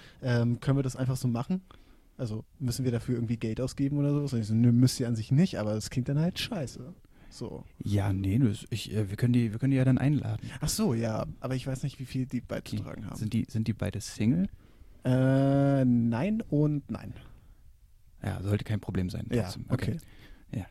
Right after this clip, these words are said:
Speaker 2: kennst, kennst mich ja, ich,
Speaker 1: Mhm.
Speaker 2: ähm, bin überhaupt nicht an Frauen interessiert. Ähm, nur an, äh,
Speaker 1: Männern.
Speaker 2: n-, nein. <laughs> Gener-, generell einfach nur an, an den, an den persönlichen, an den Charakteren.
Speaker 1: Ach
Speaker 2: An
Speaker 1: so,
Speaker 2: den
Speaker 1: du bist,
Speaker 2: Charakteren,
Speaker 1: du bist,
Speaker 2: genau,
Speaker 1: du bist am
Speaker 2: ja.
Speaker 1: Menschen interessiert
Speaker 2: Genau,
Speaker 1: und
Speaker 2: ich
Speaker 1: nicht
Speaker 2: bin,
Speaker 1: um Geschlecht.
Speaker 2: ja,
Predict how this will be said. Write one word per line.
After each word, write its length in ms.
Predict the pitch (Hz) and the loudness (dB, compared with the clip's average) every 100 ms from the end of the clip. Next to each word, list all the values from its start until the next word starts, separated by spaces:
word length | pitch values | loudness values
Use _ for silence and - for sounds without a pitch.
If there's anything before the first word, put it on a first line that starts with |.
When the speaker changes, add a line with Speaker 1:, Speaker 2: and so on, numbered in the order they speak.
| - | -8
Speaker 2:
kennst, 320 | - 113 - | -4 -4 -4
kennst 240 | - 113 - | 0 0 0
mich 140 | 101 | -4
ja, 180 | 98 90 | -4 -4
ich, 240 | 82 98 | -6 2
Speaker 1:
Mhm. 120 | 131 117 | 4 6
Speaker 2:
ähm, 240 | 123 95 - - - - - - - | 4 2 -10 -20 -20 -20 -20 -20 -2
bin 360 | 98 95 90 | 0 2 0
überhaupt 320 | - 95 92 - | -2 -2 -2 -4
nicht 120 | - | -4
an 80 | 95 | -6
Frauen 220 | 92 87 | -6 -8
interessiert. 440 | 87 - - 90 - - - - 117 | -8 -10 -12 -12 -14 -18 -18 -12 -6
Ähm, 300 | 101 101 101 - - - - - - | -4 -6 -10 -18 -20 -20 -20 -20 -2
nur 380 | 113 110 104 - | 4 6 6 4
an, 320 | 104 98 98 - - - - - - - | 0 0 -2 -6 -20 -20 -20 -20 -20 -6
äh, 360 | 95 92 90 - 131 - | -2 -2 -4 -8 -14 -2
Speaker 1:
Männern. 380 | 135 101 90 104 | -2 -2 -4 -10
Speaker 2:
n-, 200 | 107 107 - | -8 -8 2
nein. 360 | 113 98 98 123 - 120 - 131 98 | 2 4 2 2 4 4 8 4 4
<laughs> 500 | - - - - - | -6 -14 -14 -16 -6
Gener-, 380 | - 117 110 | 2 4 4
generell 640 | 107 107 104 92 95 98 - | 2 0 2 2 4 2 0
einfach 280 | 101 104 | -2 -2
nur 280 | 101 98 92 | 0 0 0
an, 240 | 95 92 - - - - - | -2 -4 -6 -14 -20 -20 -8
an 160 | - | -2
den, 180 | 104 104 | -2 -2
an 140 | 110 113 | -2 -2
den 80 | 117 | 2
persönlichen, 1080 | 120 104 120 131 - 117 113 - 104 101 - | 0 2 0 0 0 0 0 0 0 0 2
an 120 | 117 | 2
den 100 | 127 | 2
Charakteren. 640 | 131 131 - 104 98 95 - | 2 0 -2 -10 -10 -10 -2
Speaker 1:
Ach 140 | - | 2
Speaker 2:
An 40 | - | 8
Speaker 1:
so, 40 | |
Speaker 2:
den 100 | - | 8
Speaker 1:
du 60 | 143 | 8
bist, 100 | 156 | 6
Speaker 2:
Charakteren, 280 | 135 147 143 | 6 6 8
Speaker 1:
du 60 | 160 | 6
bist, 140 | - | 2
Speaker 2:
genau, 140 | 113 110 | 2 2
Speaker 1:
du 20 | |
bist 60 | 90 | 4
am 80 | 120 | 6
Speaker 2:
ja. 60 | |
Speaker 1:
Menschen 320 | 160 180 - 139 | 6 4 0 0
interessiert 400 | 135 139 139 120 | -2 -2 2 4
Speaker 2:
Genau, 120 | - | 4
Speaker 1:
und 60 | |
Speaker 2:
ich 80 | - | 4
Speaker 1:
nicht 40 | 139 | 4
Speaker 2:
bin, 40 | |
Speaker 1:
um 40 | 123 | 2
Geschlecht. 340 | - 101 | 2 -6
Speaker 2:
ja, 60 | 90 | -6